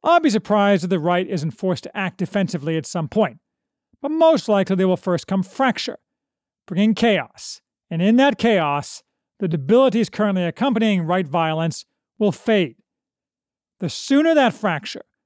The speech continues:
whether economic collapse or some other mechanism, comes, the better, because the left is ascendant and knows its danger, and is already making swift moves to kill us all, something in which Mark Bray will no doubt eagerly participate.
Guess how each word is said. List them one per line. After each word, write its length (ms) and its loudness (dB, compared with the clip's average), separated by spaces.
whether 180 0
economic 520 0
collapse 440 -4
or 80 -10
some 200 -2
other 160 -2
mechanism, 540 2
comes, 560 0
the 80 -2
better, 420 0
because 200 -2
the 80 0
left 360 0
is 100 -4
ascendant 540 -2
and 160 -6
knows 220 -6
its 140 -6
danger, 460 -2
and 100 0
is 140 2
already 480 4
making 400 0
swift 340 -2
moves 440 2
to 100 -8
kill 240 0
us 160 0
all, 340 -4
something 420 0
in 60 2
which 140 -2
Mark 320 2
Bray 440 0
will 140 0
no 220 2
doubt 440 0
eagerly 400 -2
participate. 720 -8